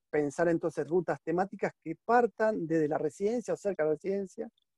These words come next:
Y bueno, y disparadores, ¿por qué la gente se va a mover hasta un lugar como podría ser Escobar? Puede ser para ir a almorzar, por ejemplo. Es algo tradicional, ya ocurre, digamos, se puede potenciar. Desde el punto de vista de naturaleza, y ahí volvemos un poco a los biocorredores,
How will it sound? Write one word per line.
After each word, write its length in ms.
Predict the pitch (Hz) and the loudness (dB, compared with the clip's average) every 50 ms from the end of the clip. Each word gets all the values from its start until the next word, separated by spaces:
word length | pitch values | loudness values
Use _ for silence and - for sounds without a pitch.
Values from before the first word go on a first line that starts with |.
| _ _ _ _ _ _ _ _ _ _ - | _ _ _ _ _ _ _ _ _ _ -2
Y 100 | - 202 | 0 6
bueno, 320 | 226 254 214 196 - - _ - | 10 10 10 10 8 0 _ -6
y 160 | - 190 196 | -2 0 4
disparadores, 720 | 196 202 - - 208 208 202 196 196 233 247 240 214 - _ | 4 2 2 4 4 8 8 10 10 12 12 12 10 8 _
¿por 200 | - 208 190 - | -2 -2 -2 -2
qué 160 | - - 247 | 0 2 2
la 80 | 226 214 | 2 4
gente 240 | - 226 220 202 170 | 2 0 0 0 -2
se 100 | - 190 | 2 2
va 60 | 180 | 4
a 20 | |
mover 240 | 175 175 185 196 190 | 6 6 6 6 4
hasta 280 | 170 - - - 160 160 | 2 2 0 0 2 4
un 120 | 165 170 165 | 4 4 4
lugar 220 | 165 185 196 185 | 6 4 4 2
como 160 | - 156 143 | 0 -6 -6
podría 220 | - 160 165 165 151 | -2 0 0 0 0
ser 140 | - 165 | -2 -4
Escobar? 340 | 143 - - - 196 233 233 | -4 -4 0 2 2 2 2
Puede 180 | - 196 185 170 | 0 -2 -2 -2
ser 240 | - - 190 185 - | 0 -2 -2 -2 0
para 160 | 147 147 156 | 2 2 4
ir 100 | 160 156 | 4 2
a 40 | 147 - - - | 0 -2 -10 -12
almorzar, 480 | - 143 143 135 143 - - 214 185 160 | -8 -6 -4 -4 -4 0 4 4 4 4
por 160 | - 135 127 | 2 -4 -6
ejemplo. 280 | 139 135 120 123 123 - _ _ _ _ _ _ _ - | -6 -10 -12 -14 -14 -18 _ _ _ _ _ _ _ -12
Es 160 | - - - | -12 -4 0
algo 260 | 160 156 156 151 139 - _ | 0 2 4 2 2 0 _
tradicional, 520 | - 143 139 139 - - 147 175 185 190 - | -2 -2 -2 -2 -2 -2 2 2 4 2 2
ya 200 | - 160 143 131 | 0 -2 -2 -2
ocurre, 540 | 135 139 - - 220 196 165 - 139 135 143 | -4 -10 -4 0 2 2 2 0 -2 -4 -4
digamos, 280 | 143 143 147 131 - _ _ _ _ _ _ | -4 -6 -6 -8 -12 _ _ _ _ _ _
se 140 | - 160 - | -2 -2 0
puede 160 | - 180 180 | 0 0 0
potenciar. 460 | 165 170 147 170 160 - - 151 139 - _ _ _ _ _ | 0 0 0 0 -2 0 -2 -4 -4 -4 _ _ _ _ _
Desde 120 | - 175 180 | 0 0 0
el 60 | 160 | 2
punto 280 | - 269 254 208 214 196 | 2 0 2 4 4 2
de 60 | 190 | 2
vista 300 | 220 190 - - 196 185 | 2 0 0 4 4 6
de 80 | 175 | 6
naturaleza, 460 | 175 165 147 160 170 202 233 226 196 165 | 6 4 2 4 6 6 6 6 6 4
y 100 | 156 160 | 6 6
ahí 220 | 147 156 170 180 | 6 6 6 4
volvemos 340 | 175 165 160 156 160 170 175 | 4 4 4 4 4 4 2
un 60 | 160 | 0
poco 220 | 139 175 170 - 160 | -2 -4 -2 2 2
a 20 | 156 | 2
los 160 | 143 127 127 | 2 0 0
biocorredores, 640 | 131 156 170 160 165 160 175 202 247 269 254 196 | 0 2 0 2 2 0 4 6 6 6 6 4